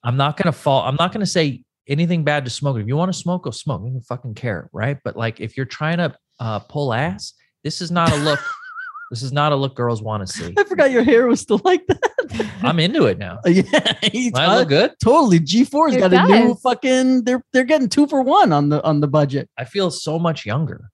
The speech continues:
Speaker 2: You look great. You
Speaker 3: You
Speaker 2: look
Speaker 3: do.
Speaker 2: fantastic.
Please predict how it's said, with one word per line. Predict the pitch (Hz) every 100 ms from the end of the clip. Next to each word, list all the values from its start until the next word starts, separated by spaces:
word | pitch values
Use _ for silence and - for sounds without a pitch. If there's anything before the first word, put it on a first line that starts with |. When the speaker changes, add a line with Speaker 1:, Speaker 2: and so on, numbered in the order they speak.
| _
Speaker 2:
You | 147 147
look | 403 -
great. | 127 156 120 - _ _ _
You | - 139
Speaker 3:
You | 156
Speaker 2:
look | 190
Speaker 3:
do. |
Speaker 2:
fantastic. | 165 139 135 143 135 -